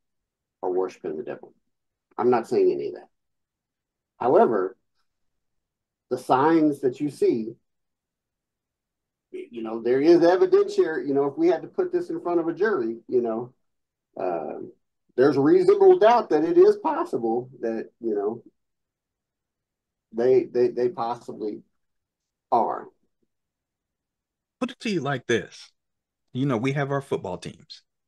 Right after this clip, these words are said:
Speaker 1: Mm-hmm.
Speaker 2: I-, if you're wearing red and you've got an arrowhead on your cap, I'm gonna assume you're a Chiefs fan.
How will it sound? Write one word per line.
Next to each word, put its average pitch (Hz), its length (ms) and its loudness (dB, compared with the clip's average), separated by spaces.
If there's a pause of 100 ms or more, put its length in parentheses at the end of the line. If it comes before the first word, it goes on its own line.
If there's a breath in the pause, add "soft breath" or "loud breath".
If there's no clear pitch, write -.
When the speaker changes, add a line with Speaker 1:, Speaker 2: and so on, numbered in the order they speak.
(460)
Speaker 1:
Mm-hmm. 98 280 -6 (120)
Speaker 2:
I-, 101 200 -12
if 104 220 -8
you're 143 140 -2
wearing 156 280 -2
red 131 380 -4
and 120 100 -6
you've 117 100 -8
got 123 160 -4
an 85 80 -6
arrowhead 113 400 -4
on 110 140 -6
your 107 100 -8
cap, 98 420 -10
I'm 107 160 -4
gonna 104 220 -4
assume 98 320 -12
you're 87 140 -10
a 82 40 -14
Chiefs - 280 -16
fan. - 260 -20